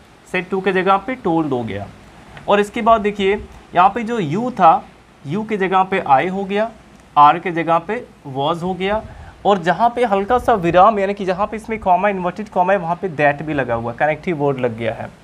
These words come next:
दोनों बातों को ज्वाइन करने के लिए। अब इसके बाद देखिए यहाँ पे जो today था, today चेंज हो गया किसमें? That day में। तो यहाँ पे इनडायरेक्ट स्पीच में इतने सारे चेंजिंग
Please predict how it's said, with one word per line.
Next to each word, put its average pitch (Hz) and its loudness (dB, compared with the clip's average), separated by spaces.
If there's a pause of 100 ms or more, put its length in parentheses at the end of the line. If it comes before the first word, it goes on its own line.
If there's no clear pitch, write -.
(520)
दोनों 170 0
बातों 156 2
को 196 -4
ज्वाइन 143 2
करने 139 -2
के 131 -8
लिए। 104 -8 (640)
अब 196 4
इसके 202 -4
बाद 226 0
देखिए 220 -4
यहाँ 220 2
पे 240 -6
जो 247 -4
today 208 -2
था, 214 2
today 185 -2
चेंज 180 -6
हो 165 -4
गया 175 -4
किसमें? 175 -6 (480)
That 131 2
day 113 -6
में। 113 -10 (360)
तो 214 2
यहाँ 220 2
पे 254 0 (340)
इनडायरेक्ट 220 4
स्पीच 185 -6
में 214 -4
इतने 214 -4
सारे 160 2
चेंजिंग 143 -4